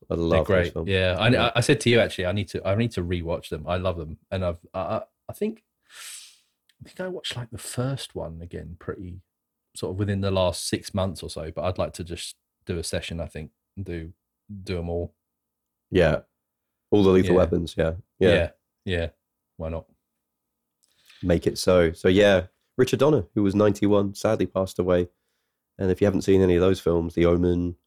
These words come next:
Speaker 1: Goonies, Lethal Weapon movies, Superman one. He also did direct Superman two, by the way. Um,
Speaker 2: Yeah.
Speaker 1: but he left the project, uh, and was taken over by Richard Lester. But he then released his own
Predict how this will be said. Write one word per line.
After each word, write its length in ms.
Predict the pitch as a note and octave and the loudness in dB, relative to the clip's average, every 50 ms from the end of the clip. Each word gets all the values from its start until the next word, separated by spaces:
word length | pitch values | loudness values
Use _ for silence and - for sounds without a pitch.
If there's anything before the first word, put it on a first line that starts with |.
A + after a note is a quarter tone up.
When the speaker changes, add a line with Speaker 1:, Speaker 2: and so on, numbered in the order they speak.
| _ _ _ _ _ _ - | _ _ _ _ _ _ -2
Speaker 1:
Goonies, 880 | F2 E2+ E2+ F2 F2 E2+ E2+ E2+ E2+ E2 D#2+ - - - - - - - | 0 2 2 2 2 2 0 0 -2 -4 -6 -8 -12 -12 -14 -16 -12 -10
Lethal 220 | - G2 - E2+ | -10 -8 -4 -2
Weapon 240 | E2+ E2+ - F2+ F2 | -4 -2 -2 -2 -2
movies, 540 | E2+ E2+ E2 E2+ E2 E2 E2+ E2 - - _ _ _ _ _ _ _ _ - | -2 -2 -2 -2 -2 -2 -4 -6 -8 -14 _ _ _ _ _ _ _ _ -10
Superman 480 | - - G2 - - E2+ E2 E2 E2 | -2 0 0 0 2 2 2 2 4
one. 300 | E2 F2+ F2 E2+ F2 E2+ - | 4 4 4 4 4 4 4
He 140 | G#2 A#2 C3+ | 6 6 6
also 200 | F3+ - - C3 | 6 4 4 2
did 140 | C3 C3+ G#2 | 2 2 4
direct 260 | - G#2 G2+ F#2+ - | 4 4 4 4 2
Superman 380 | - G#2 F#2 F#2 F2 E2+ F2 | -2 -2 0 0 0 0 0
two, 260 | - - F#2 F2 F2 F2+ | 0 2 2 2 2 2
by 140 | - E2 | 0 -2
the 100 | E2 E2+ | 0 2
way. 260 | E2+ F2 F#2 G#2 A#2 - _ _ _ - | 2 2 0 0 -4 -8 _ _ _ -6
Um, 320 | - F#2 F2+ F2 F2 F2 F2 | -2 0 2 2 2 4 4
Speaker 2:
Yeah. 120 | A#2 A2+ | 4 2
Speaker 1:
but 60 | A2 | 2
he 60 | F#2 F2+ | 2 2
left 220 | F#2+ G2+ G2 - | 2 2 2 0
the 60 | - F2+ | -4 -2
project, 600 | - F#2+ F2+ E2+ F#2+ F2 D#2+ - - - - _ _ _ _ _ _ _ _ _ _ - | 2 2 2 4 4 2 2 2 -2 -16 -20 _ _ _ _ _ _ _ _ _ _ -6
uh, 260 | - E2+ F2 E2 C#2+ - | -2 0 2 2 2 4
and 220 | E2+ F2+ F2 F2 - | 2 2 2 2 -2
was 80 | - - | 0 0
taken 180 | G2+ E2+ E2+ | 0 2 4
over 120 | F2 D#2+ E2 | 2 2 2
by 80 | E2+ | 2
Richard 320 | E2+ E2 F2+ F2 - - E2+ | 4 2 2 0 -2 -2 0
Lester. 520 | F#2+ G2 G2 - - - F2 E2+ F2 F2 _ _ _ _ _ _ _ _ _ - | 0 2 2 0 0 2 2 2 2 -2 _ _ _ _ _ _ _ _ _ 2
But 180 | - F2+ - | 2 2 4
he 120 | G2 G2+ G#2 | 4 4 4
then 220 | F#2+ G#2 G2+ G2+ | 6 6 6 6
released 400 | F#2+ F#2 F#2+ G2 F#2 - - - | 4 6 4 4 2 2 -4 -2
his 140 | - F#2 F2+ | -2 2 4
own 360 | F#2+ G2 F#2+ F2+ F2 F2 E2+ | 4 6 6 4 4 0 -2